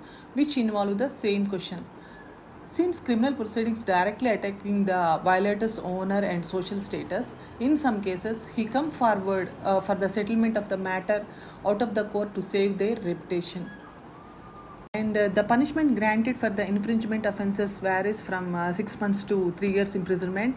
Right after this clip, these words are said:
and a fine of, uh, not less than rupees, uh, fifty thousand, but, uh, it may extend to rupees, uh,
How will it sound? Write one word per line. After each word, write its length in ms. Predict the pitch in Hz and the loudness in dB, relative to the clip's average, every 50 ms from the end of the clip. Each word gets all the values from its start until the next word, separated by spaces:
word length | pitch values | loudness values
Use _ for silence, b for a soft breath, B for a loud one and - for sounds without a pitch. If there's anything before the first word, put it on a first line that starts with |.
| - - | 0 0
and 260 | 185 180 180 180 175 | 0 2 2 0 0
a 140 | 170 180 180 | 0 0 0
fine 360 | 180 - 208 202 220 233 233 | 2 4 4 6 6 4 2
of, 220 | 220 220 - - 190 | 0 0 -2 -4 -2
uh, 140 | 180 180 | 0 0
not 300 | 175 170 185 196 208 202 | 0 0 0 -2 0 2
less 160 | 208 190 185 175 | 2 0 0 2
than 240 | 202 202 202 196 | 2 0 0 2
rupees, 380 | 180 175 175 190 190 185 - 190 | 0 0 -2 -2 -4 -4 -2 -2
uh, 160 | 175 170 165 | 0 0 0
fifty 280 | 165 196 190 196 - 202 | 0 -2 -4 -4 -4 -4
thousand, 440 | 196 196 190 180 180 202 233 294 302 B B B B B B B B B B - | -2 0 0 0 2 0 0 -2 -2 B B B B B B B B B B 6
but, 180 | 180 196 190 190 - 185 | 6 6 6 6 2 2
uh, 260 | 175 175 175 175 175 | 4 4 4 4 2
it 120 | 180 185 190 | 2 2 2
may 140 | 208 196 185 | 0 0 0
extend 460 | 180 - - - 226 220 220 214 - | 0 -2 -2 0 2 2 2 2 2
to 80 | 214 | -2
rupees, 640 | 208 196 185 185 190 190 202 202 196 196 - - 190 | 0 0 0 -2 -2 -2 -2 -4 -4 -6 -6 -2 0
uh, 160 | 185 180 | 0 0